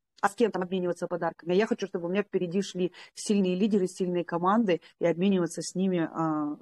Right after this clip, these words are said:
прекрасно подарками, чтобы там были осознанные люди. А не так, что мы зашли с этой стороны, а на той стороне никого нет, потому что там люди, ну, вот как-то там думают или ещё что-то. Зачем? Я хочу, чтобы впереди шли лидеры мощнейшие,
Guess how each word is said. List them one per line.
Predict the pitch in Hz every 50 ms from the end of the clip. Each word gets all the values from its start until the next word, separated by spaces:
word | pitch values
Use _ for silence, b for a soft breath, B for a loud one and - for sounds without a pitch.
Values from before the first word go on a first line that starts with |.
| - - -
прекрасно | - - 165 - 165 170 175 - 190
подарками, | 170 - 160 156 160 170 - - 175 165 160 151 _ _ _
чтобы | - - 185 165 175
там | - 202 202 190
были | 175 175 170
осознанные | 170 165 - - 180 180 180 170 170 165 160 156
люди. | 151 151 165 160 - 160 _ -
А | - 196
не | 202 208
так, | 208 214 202
что | - - 196
мы | 190 196
зашли | 190 196 202 196 - 262 285
с | -
этой | 214 185 - 180
стороны, | - - 196 175 175 170 175 170 B B B B
а | B 185
на | 190 196
той | - 226
стороне | 220 - - 196 196 196 202 208 202 180 B B B B -
никого | 185 190 190 208 196 196 196
нет, | 202 233 220 -
потому | - 175 - 180 180
что | 170 - - 170
там | - 185 175 180
люди, | 180 190 185 175 175
ну, | 175 180 180
вот | 175 170 -
как-то | - 190 170 165 - 175
там | - 180 175 170 165
думают | 156 180 196 190 185 180 170 170
или | 170 165 160 160 165
ещё | 160 - 175 180
что-то. | 170 - - 170 160 - 165
Зачем? | - 220 226 - - - - - - 269 262 247 196 165 151 - _ _ _ _ -
Я | - 185
хочу, | - 240 - 269
чтобы | 254 - 277 233
впереди | - - 269 269 247 214 277 277
шли | - - 233 240
лидеры | 247 254 254 285 240 202 247 226 226
мощнейшие, | 220 233 226 - - - 254 262 277 285 269 254 233 - - - 190 175 170 151